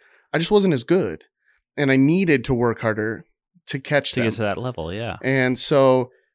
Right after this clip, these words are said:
Speaker 1: I think that's the thing that a lot of parents miss is, "How do I motivate my child to get to that level,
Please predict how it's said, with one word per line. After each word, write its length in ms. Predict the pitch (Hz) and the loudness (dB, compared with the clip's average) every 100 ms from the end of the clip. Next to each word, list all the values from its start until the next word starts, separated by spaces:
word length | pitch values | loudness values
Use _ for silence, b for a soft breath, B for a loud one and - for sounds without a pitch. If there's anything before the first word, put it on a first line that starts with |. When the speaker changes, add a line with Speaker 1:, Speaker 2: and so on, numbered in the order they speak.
| _ | _
Speaker 1:
I 100 | 143 | 0
think 280 | 151 185 143 | 2 0 2
that's 300 | 139 160 - | 2 2 0
the 100 | 151 | -4
thing 200 | 135 135 | -2 0
that 100 | 127 | 0
a 40 | 113 | 2
lot 200 | 117 127 | 0 0
of 60 | |
parents 400 | 131 127 107 - - | -2 -4 -4 -8 -12
miss 500 | - 107 123 190 - - _ _ _ _ _ - | -6 -2 0 0 -4 -8 _ _ _ _ _ -2
is, 640 | 131 123 120 117 113 - - 160 _ | 2 4 2 0 -2 -6 -12 -20 _
"How 200 | - 151 | -4 0
do 120 | 151 147 | 2 4
I 140 | 131 | 2
motivate 440 | 123 131 127 120 | 2 2 2 0
my 180 | 104 110 | 0 -4
child 400 | 104 135 123 113 | -4 -2 0 -2
to 60 | 107 | -4
get 260 | 113 85 - _ _ - | -6 -6 -10 _ _ -10
to 100 | 123 | -2
that 260 | 120 113 | -2 -2
level, 420 | 113 120 107 95 | -2 -2 -4 -8